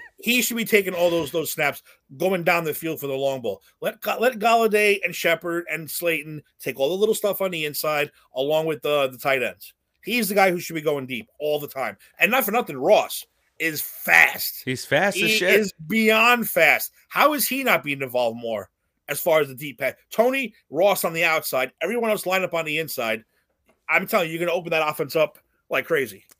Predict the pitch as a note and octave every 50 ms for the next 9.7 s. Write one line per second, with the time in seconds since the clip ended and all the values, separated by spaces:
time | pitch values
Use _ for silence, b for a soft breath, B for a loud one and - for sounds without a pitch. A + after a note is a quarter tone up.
0 | _ _ _ _ _ - D3 D3 C#3 F#3 G3+ G#3+ G3+ F#3 F3+ F#3 F#3+ F#3+ F3+ -
1 | - _ _ C#3 C#3 A#2+ - C3 C#3+ C#3+ - C3+ C3+ C#3 C3 B2+ A#2+ A#2 A#2 A#2
2 | - B2 A#2 - - D#3 D3 C#3+ B2 B2+ B2 - A#2 A2 G#2 G2+ F2+ G2 G#2+ G2+
3 | G2 F#2+ F#2+ F2+ - _ _ _ _ - G2+ F#2+ F#2 F#2 - - - C#3 C#3+ C#3
4 | A#2 A#2 G#2 G2 G2 F#2+ F2+ F#2 F2+ F2+ - F2+ E2+ E2 b b b b b b
5 | b b b b b b b b _ _ _ _ - C#3 F3+ - G#3+ G#3+ G3 D#3
6 | E3+ E3+ D3 - - _ B2 C3 C3 C3+ C#3 C3+ C3 A#2+ A2+ - - A2+ - -
7 | G#2 F#2 F2 E2+ E2+ E2 - - _ - - - G#2+ G2+ G2 G2 F#2+ F2+ D#2 A#2
8 | A#2 G#2 G2+ F#2+ G2+ G2 - - G#2+ F#2+ - - G#2 G2+ G2+ G2 F#2+ F2+ - G2+
9 | G2+ G2 F#2+ - - - G#2+ G#2 G#2 F#2+ G2+ F2 F2 F2